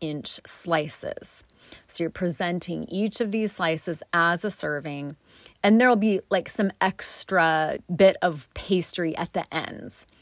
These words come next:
And this makes about two dozen pieces of carrot Wellington hors d'oeuvres. And that recipe was adapted by Tribune News Service from Peter Callahan's Party Food, published in my blog, The Whole Dish,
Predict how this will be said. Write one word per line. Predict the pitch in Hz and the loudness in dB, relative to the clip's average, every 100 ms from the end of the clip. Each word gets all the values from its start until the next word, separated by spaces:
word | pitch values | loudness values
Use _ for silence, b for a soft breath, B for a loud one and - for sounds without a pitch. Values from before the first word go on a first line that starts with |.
| B B B B 220 | B B B B 4
And | 240 | 6
this | 294 - | 6 4
makes | 240 214 - | 0 0 -2
about | - - | -4 -4
two | - - - 240 247 262 | -6 -6 -2 0 2 2
dozen | 202 165 180 190 | 2 0 -2 -4
pieces | 185 - 151 151 - 135 104 - - B B B B B _ _ | -6 -8 -6 -4 -4 -4 -6 -10 -14 B B B B B _ _
of | 180 165 - - - | -2 0 -8 -14 -16
carrot | - - 220 226 - 208 | -14 0 2 2 -2 -8
Wellington | 175 165 170 190 202 214 - 226 226 233 - | -2 0 0 0 0 -2 -2 -2 -2 -4 -2
hors | 165 156 | -2 -2
d'oeuvres. | 147 147 131 127 - 98 - - - - | -4 -6 -4 -4 -6 -8 -6 -8 -8 0
And | 185 | 2
that | 185 180 | 4 2
recipe | 160 160 - 156 | -2 -4 -8 -8
was | 147 - | -8 -8
adapted | - - - - | -6 -8 -8 -10
by | - 95 | -8 -8
Tribune | - 151 135 123 113 | -6 -8 -6 -8 -8
News | 117 - | -10 -10
Service | - 87 - - - | -10 -10 -10 -10 -6
from | 170 | -6
Peter | 160 - 220 226 220 | -6 -2 0 2 0
Callahan's | 214 - 165 165 160 170 160 156 - | -4 -6 -2 -2 -4 -6 -8 -8 -12
Party | - - 147 143 147 | -14 -8 -6 -6 -12
Food, | - 143 127 - B B B B - | -10 -8 -8 -12 B B B B -8
published | 175 165 160 - | -6 -4 -6 -8
in | 156 | -8
my | 143 | -6
blog, | 156 147 - | -2 -4 -4
The | 151 | -10
Whole | 160 | -8
Dish, | 175 220 269 | -4 -4 -4